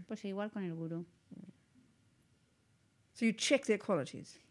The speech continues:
Speaker 1: Eh, mira sus
Speaker 2: You
Speaker 1: cualidades,
Speaker 2: check their teachings.
Speaker 1: sus
Speaker 2: You
Speaker 1: enseñanzas,
Speaker 2: check their disciples.
Speaker 1: sus
Speaker 2: You
Speaker 1: discípulos,
Speaker 2: practice and pray.
Speaker 1: y practicas y rezas.
Speaker 2: And things come together.
Speaker 1: Y las cosas se reúnen.
Speaker 2: But you need to have courage.
Speaker 1: Pero claro que requiere
Speaker 2: Like,
Speaker 1: por
Speaker 2: you
Speaker 1: tu
Speaker 2: gotta
Speaker 1: parte
Speaker 2: know that maybe,
Speaker 1: coraje.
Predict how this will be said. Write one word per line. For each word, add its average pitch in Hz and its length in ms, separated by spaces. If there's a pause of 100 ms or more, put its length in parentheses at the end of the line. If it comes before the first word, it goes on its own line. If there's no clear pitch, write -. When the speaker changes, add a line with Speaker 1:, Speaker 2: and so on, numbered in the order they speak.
(180)
Speaker 1:
Eh, 180 360
mira 180 320
sus 180 200
Speaker 2:
You - 60
Speaker 1:
cualidades, 196 540
Speaker 2:
check 247 220
their 202 140
teachings. - 500
Speaker 1:
sus - 200
Speaker 2:
You 175 60
Speaker 1:
enseñanzas, 180 500
Speaker 2:
check 269 200
their 214 120
disciples. 170 580
Speaker 1:
sus 196 240
Speaker 2:
You 180 60
Speaker 1:
discípulos, 247 640
Speaker 2:
practice - 380
and 143 120
pray. 107 320 (200)
Speaker 1:
y 208 80
practicas 247 600
y 220 60
rezas. 180 600
Speaker 2:
And 226 100
things 190 240
come 185 180
together. 208 360 (240)
Speaker 1:
Y 202 60
las 196 180
cosas 269 300
se 208 340
reúnen. 185 520 (100)
Speaker 2:
But 220 100
you 254 80
need 302 120
to 277 60
have 220 120
courage. 196 500 (220)
Speaker 1:
Pero 196 180
claro 226 260
que 233 80
requiere 214 320
Speaker 2:
Like, 226 160
Speaker 1:
por 226 60
Speaker 2:
you 254 60
Speaker 1:
tu 233 60
Speaker 2:
gotta 269 120
Speaker 1:
parte 240 60
Speaker 2:
know 233 180
that 208 140
maybe, 226 260
Speaker 1:
coraje. 175 200